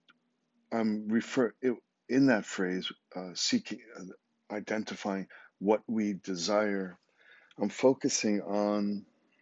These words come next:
I'm focusing on the experience of constant and continuous struggle within ourselves between mind and body.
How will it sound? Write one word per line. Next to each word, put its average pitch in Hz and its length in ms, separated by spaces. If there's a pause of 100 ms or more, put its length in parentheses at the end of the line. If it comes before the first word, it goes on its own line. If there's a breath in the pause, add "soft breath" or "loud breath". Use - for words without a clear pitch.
(1500 soft breath)
I'm 107 120
focusing 127 560
on 101 420 (380)
the 107 400 (640)
experience 131 880
of 104 280 (280)
constant 127 640
and 101 260
continuous 107 720
struggle 87 720 (960 soft breath)
within 101 320
ourselves 98 720
between 95 480
mind 90 380
and 87 260
body. 80 420